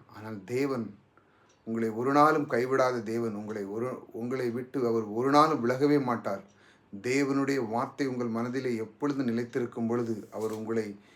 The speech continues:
மீட்டெடுத்து, எப்படி அவருடைய குமாரன் இயேசு கிறிஸ்து மூலம் உங்களுக்கு புது சிருஷ்டியை கொடுத்து, இந்த உலகத்தில் இருக்கவனை விட மேலான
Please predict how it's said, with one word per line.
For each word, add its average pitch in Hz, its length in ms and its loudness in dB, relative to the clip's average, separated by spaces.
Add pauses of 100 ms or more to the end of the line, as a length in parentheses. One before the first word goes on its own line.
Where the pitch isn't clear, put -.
(260)
மீட்டெடுத்து, 143 680 0 (720)
எப்படி 123 640 -2 (120)
அவருடைய 120 340 -2
குமாரன் 139 420 6
இயேசு 135 300 -2
கிறிஸ்து 143 340 -2
மூலம் 139 340 4
உங்களுக்கு 123 380 -2
புது 135 300 -6
சிருஷ்டியை 135 420 -4
கொடுத்து, 127 540 -4
இந்த 113 160 0
உலகத்தில் 139 580 2
இருக்கவனை 139 460 2
விட 135 140 2
மேலான 135 760 2